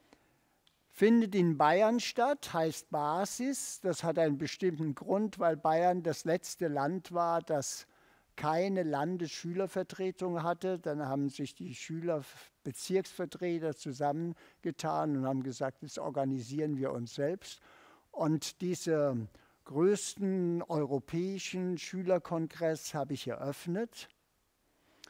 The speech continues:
Und da habe ich den Schülerinnen und Schülern gesagt, wenn das nächste Mal der Lehrer reinkommt und sagt, „Wir schreiben jetzt eine Klassenarbeit“,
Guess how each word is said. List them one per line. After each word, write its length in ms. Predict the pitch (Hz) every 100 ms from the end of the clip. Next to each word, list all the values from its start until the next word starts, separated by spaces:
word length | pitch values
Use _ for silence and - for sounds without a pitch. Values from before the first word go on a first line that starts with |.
| _ _ -
Und 180 | 151
da 120 | 147 151
habe 140 | 156
ich 100 | -
den 180 | 165 147
Schülerinnen 680 | - 175 165 160 170 156
und 180 | 143 131
Schülern 400 | - 160 180 180
gesagt, 480 | 175 165 170 165 -
wenn 160 | 156 147
das 240 | 143 -
nächste 560 | 147 190 220 - - 196
Mal 340 | 180 170 180
der 180 | 160 147
Lehrer 640 | 143 165 196 202 180 156 147
reinkommt 720 | 147 180 196 - 180 175 -
und 180 | 170 147
sagt, 400 | 156 151 - -
„Wir 380 | 139 185 214 190
schreiben 720 | - 165 160 170 180 202 170
jetzt 440 | 147 160 - -
eine 320 | - 156 151 143
Klassenarbeit“, 1200 | 147 127 - 123 104 104 92 90 87 - -